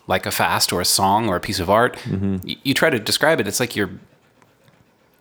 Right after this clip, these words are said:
Speaker 1: you're doing an injustice to it.
Speaker 2: Yeah.
Speaker 1: Like, a great work of art, like,
Speaker 2: Mm-hmm.
Speaker 1: um,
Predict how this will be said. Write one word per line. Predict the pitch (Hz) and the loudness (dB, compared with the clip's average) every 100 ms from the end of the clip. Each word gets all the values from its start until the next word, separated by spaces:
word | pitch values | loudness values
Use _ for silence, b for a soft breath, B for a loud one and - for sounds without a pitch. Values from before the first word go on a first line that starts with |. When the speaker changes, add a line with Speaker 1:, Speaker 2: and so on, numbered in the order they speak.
| _ | _
Speaker 1:
you're | 107 | 0
doing | 151 151 | 2 4
an | 113 | 4
injustice | 113 90 113 - 80 - | 2 2 0 0 0 -2
to | - - | -2 -4
it. | 64 - | -8 -6
Speaker 2:
Yeah. | - 92 113 | 0 2 4
Speaker 1:
Like, | 123 117 - B B - - | 0 -2 -10 B B -10 -6
a | - 131 | -2 2
great | 143 147 | 2 2
work | 113 123 | 2 2
of | 95 92 | 0 2
art, | 110 87 | 4 4
like, | 101 98 B B - | 0 -4 B B -8
Speaker 2:
Mm-hmm. | 90 85 78 - | -6 -6 -8 -6
Speaker 1:
um, | 110 87 - - | -4 -4 -6 -12